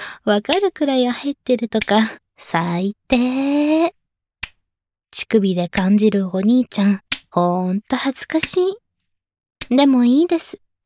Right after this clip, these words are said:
これは二人だけの秘密。お兄ちゃんがマゾなのは、司だけが知ってる秘密ですからね。<laughs> お兄ちゃん、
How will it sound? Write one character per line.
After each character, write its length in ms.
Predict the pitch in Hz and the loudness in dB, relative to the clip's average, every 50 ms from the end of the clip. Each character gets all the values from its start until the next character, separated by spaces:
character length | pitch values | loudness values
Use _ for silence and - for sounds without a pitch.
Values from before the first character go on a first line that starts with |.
| - - _ _ _ _ | -14 -14 _ _ _ _
こ 120 | - 226 214 | 0 2 4
れ 140 | 220 220 214 | 4 4 2
は 180 | 214 214 214 214 | 2 0 0 -2
二 260 | - - - - 214 | -4 -4 -4 -4 -2
人 160 | 214 240 226 | -4 -4 -6
だ 140 | 220 254 262 | -4 -6 -6
け 180 | - 330 320 | -4 -4 -4
の 140 | 311 294 285 | -2 -2 -2
秘 280 | 285 - - 254 240 240 | -2 -4 -8 -12 -6 -4
密。 580 | 247 269 269 - _ _ _ - - - - _ _ - - _ _ - - - - - - - - _ _ | -4 -4 -4 -8 _ _ _ -16 -14 -14 -14 _ _ -18 -18 _ _ -20 -20 -20 -18 -18 -18 -20 -20 _ _
お 140 | - 202 196 196 | 0 2 2 4
兄 280 | 196 214 220 226 220 | 4 4 4 2 2
ち 140 | - - 208 | 0 -2 -2
ゃ 40 | 190 | -2
ん 60 | 190 | -2
が 120 | 185 196 190 | -2 0 0
マ 180 | 190 214 233 | 2 2 2
ゾ 120 | 226 233 220 | 2 2 2
な 140 | 208 202 202 | 2 2 2
の 180 | 196 196 190 | 0 0 0
は、 200 | 180 180 185 196 - - - - - - - - | 0 -2 -2 -4 -6 -10 -16 -16 -16 -14 -14 -14
司 420 | - - - - - 262 - - 247 | -14 -8 -4 -4 -4 -2 -2 -4 -4
だ 120 | 262 277 | -2 -2
け 140 | 262 302 294 | -2 -2 -2
が 120 | 262 240 | -2 -4
知 200 | 233 - - - _ | -6 -6 -8 -10 _
っ 20 | |
て 140 | - 269 269 | -4 -2 0
る 100 | 262 262 | 0 0
秘 140 | - - 262 | 2 2 2
密 240 | 262 277 - - 294 | 2 2 0 -2 -4
で 140 | 302 320 349 | -2 -2 -4
す 100 | - - | -4 -2
か 160 | - 254 240 | -2 -2 -2
ら 100 | 226 220 | -2 -2
ね。 200 | 214 226 254 302 403 494 - - - _ _ _ _ _ _ _ _ _ _ _ _ _ _ _ _ _ _ _ _ _ _ _ - - _ _ _ _ _ _ _ - | 0 0 0 0 -2 -4 -6 -8 -10 _ _ _ _ _ _ _ _ _ _ _ _ _ _ _ _ _ _ _ _ _ _ _ -12 -12 _ _ _ _ _ _ _ -10
<laughs> 1160 | 269 262 - - - - _ _ _ _ _ _ - - 554 539 508 494 480 - - - - - - | -8 -8 -8 -10 -20 -20 _ _ _ _ _ _ -8 -6 -4 -4 -4 -6 -8 -10 -12 -14 -10 -6 -4
お 60 | 233 | -2
兄 300 | 240 247 247 247 254 - _ | 0 2 2 2 0 -2 _
ち 100 | - - | -8 -4
ゃ 160 | 214 214 247 294 | -2 0 0 0
ん、 100 | 392 | 0